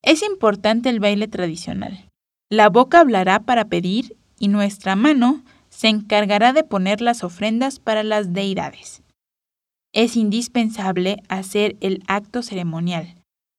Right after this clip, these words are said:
Permitirá estar bien con nosotros mismos y la madre naturaleza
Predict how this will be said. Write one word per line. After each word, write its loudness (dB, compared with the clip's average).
Permitirá 0
estar -2
bien -2
con -4
nosotros -6
mismos -8
y -6
la 0
madre 0
naturaleza -6